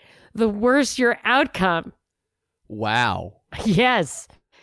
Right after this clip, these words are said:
Speaker 1: And that's iatrogenics, that you've experienced that. I mean, you talked about your mother yesterday. That was triggered by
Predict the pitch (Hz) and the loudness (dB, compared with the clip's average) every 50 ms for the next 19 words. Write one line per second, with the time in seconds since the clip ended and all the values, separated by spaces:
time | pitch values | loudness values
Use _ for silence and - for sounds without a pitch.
0 | _ _ _ _ _ _ - 269 247 320 339 320 - - 311 302 277 285 302 - | _ _ _ _ _ _ -2 2 2 4 2 2 0 0 0 2 2 2 0 0
1 | 311 254 220 302 370 392 370 160 143 - - - 233 240 233 247 220 277 294 226 | -2 0 2 2 4 4 2 0 -2 -4 -2 0 0 0 2 2 2 2 2 2
2 | - - - - - 269 294 381 466 453 339 202 - - 190 175 175 185 190 202 | 0 -4 -4 -6 -2 0 0 2 2 2 2 0 0 0 0 0 2 2 2 2
3 | 269 294 - 302 320 320 - 262 277 240 240 233 254 302 330 330 247 202 175 - | 2 0 0 0 -2 -2 0 -2 -2 0 0 0 0 0 0 0 0 -2 -2 -4
4 | - 170 170 160 156 147 - - - - _ - 208 233 285 - 311 - - - | -4 -4 -4 -2 -2 -4 -6 -10 -18 -20 _ -2 0 2 2 2 0 -2 -2 -4
5 | - 269 277 262 202 220 208 180 143 - 208 180 175 170 165 165 156 | -2 -2 0 0 0 0 0 -2 -2 -4 -4 -2 -2 -2 -2 -2 -4